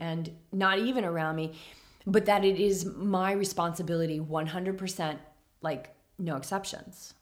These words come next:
right? This is what Ho'opono means. So it is, um, a chant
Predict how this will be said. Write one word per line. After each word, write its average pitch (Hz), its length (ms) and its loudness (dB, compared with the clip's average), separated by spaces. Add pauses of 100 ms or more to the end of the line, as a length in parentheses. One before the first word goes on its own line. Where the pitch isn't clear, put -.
(580)
right? 170 180 -8
This 180 180 -4
is 170 120 -4
what 165 120 2
Ho'opono 160 720 -4
means. 160 400 -2 (600)
So 196 380 6
it 190 220 6
is, 185 380 4
um, 165 460 -2
a 190 80 2
chant 190 840 -2